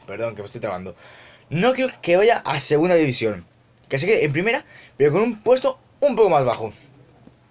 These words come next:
Pero que no baje, no quiero que baje, no quiero que baje. Yo creo que se quede aún en primera, porque aún ti-, tiene buen juego aún. Aún tiene un juego espectacular, espectacular. Pero que no baje, que se quede en primera, pero que baje un poco su nivel. Vale, y número diez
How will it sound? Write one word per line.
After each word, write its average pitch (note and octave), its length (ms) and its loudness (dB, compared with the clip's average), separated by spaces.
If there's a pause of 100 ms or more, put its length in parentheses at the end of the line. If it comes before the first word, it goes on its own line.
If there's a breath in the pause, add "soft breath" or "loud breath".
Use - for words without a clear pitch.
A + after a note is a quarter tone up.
(200)
Pero C#3+ 160 0
que D3+ 160 0
no A#3+ 360 0
baje, B2+ 540 -4
no G3 300 -4 (120)
quiero G3 180 2
que D3 60 2
baje, G#2+ 320 -2 (240)
no G3+ 240 -2
quiero D#3+ 140 0
que A#2 60 -2
baje. F#2+ 200 -6 (340 loud breath)
Yo F#3+ 80 -2
creo A#3+ 80 4
que G#3 80 -2
se G3 60 -6
quede B3+ 120 0
aún B3 240 0
en D3 120 -4
primera, C3 260 -2
porque B2 180 -6
aún F3 160 -2 (160)
ti-, G#3 120 -6
tiene G#3 240 -2
buen E3 100 2
juego G2 240 -6
aún. G2 240 -8 (400 loud breath)
Aún G#3+ 160 -2
tiene B3+ 220 -2
un G#3+ 120 -2
juego A#3+ 220 -2
espectacular, A#2+ 500 -4 (140)
espectacular. A2 720 -6 (380 loud breath)
Pero B2 120 0
que A#2+ 160 -4
no F3+ 240 0
baje, B2 200 -2
que B2+ 100 -6
se D#3 60 -4
quede A3 100 4
en A3+ 60 0
primera, B3+ 280 -4
pero E3+ 220 -4
que D3+ 460 0
baje G3 160 -4
un D#3+ 100 -8
poco C#3+ 160 -8
su C3+ 80 -10
nivel. F#2 220 -12 (1500 loud breath)
Vale, A2+ 260 2 (500 loud breath)
y C3 120 -2
número E3+ 180 6
diez C3 260 0